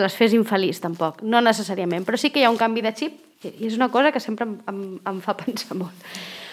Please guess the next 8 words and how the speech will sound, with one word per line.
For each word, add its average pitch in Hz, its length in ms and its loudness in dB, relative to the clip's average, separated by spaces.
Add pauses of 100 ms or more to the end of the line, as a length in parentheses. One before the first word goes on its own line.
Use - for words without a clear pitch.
(140)
En 247 140 4
qualsevol 302 400 10
cas, 185 300 8 (340)
fas 294 220 10
aquest 302 200 8
canvi 233 280 6
de 180 100 0
xip - 320 -6